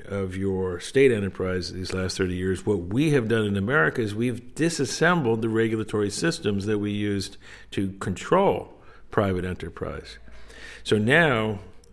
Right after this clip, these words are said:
people in Europe and people in the United States, we find ourselves with the same problem, which is that we have monopolists, private monopolists that control essential services,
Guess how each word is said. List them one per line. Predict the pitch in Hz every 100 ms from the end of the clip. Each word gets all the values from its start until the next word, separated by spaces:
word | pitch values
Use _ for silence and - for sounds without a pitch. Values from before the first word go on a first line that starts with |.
| - -
people | - 131 113
in | 104
Europe | 101 104 120 -
and | 101
people | 113 104 101
in | 98
the |
United | 98 98
States, | 107 107
we | 113
find | 101 113 117
ourselves | 107 110 101
with | 101
the | 92
same | - 113 120 131 117
problem, | 110 117 101 87 - - - - - - - - -
which | 98 98
is | 107 95
that | 98 104 101 - - - -
we | 117 120
have | 107 107 104 104 95 - -
monopolists, | 95 101 104 123 156 - 101 90 -
private | 117 123 117
monopolists | 110 110 123 127 110 95 -
that | 98
control | 104 101 110 113 107
essential | 92 - 117 117 - 107
services, | - 151 139 135 98 98 101